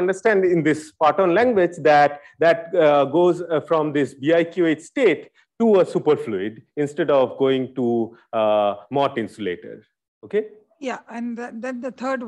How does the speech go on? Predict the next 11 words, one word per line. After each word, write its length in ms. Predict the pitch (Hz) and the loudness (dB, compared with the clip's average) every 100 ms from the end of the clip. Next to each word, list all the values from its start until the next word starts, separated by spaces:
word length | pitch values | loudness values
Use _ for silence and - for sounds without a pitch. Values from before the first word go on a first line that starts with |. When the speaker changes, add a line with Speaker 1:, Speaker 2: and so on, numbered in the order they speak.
| 196 | -12
Speaker 2:
one. 240 | 240 180 | -14 -16
The, 240 | 185 190 196 | -14 -10 -2
Speaker 1:
Yeah. 260 | 117 - - _ _ _ _ _ | -2 -4 -18 _ _ _ _ _
Speaker 2:
uh, 160 | 220 101 | -16 -4
Speaker 1:
So 160 | 175 | -2
the, 140 | 156 160 | 2 2
uh, 840 | 151 143 139 - 127 120 120 113 110 | 2 2 -2 -4 0 2 2 0 -2
the, 100 | 139 123 123 123 120 | -2 0 0 -2 -2
the, 400 | 143 135 131 131 117 _ _ _ _ _ | -4 -4 -6 -12 -20 _ _ _ _ _
so 160 | 175 | 0
that, 200 | 151 143 | 2 0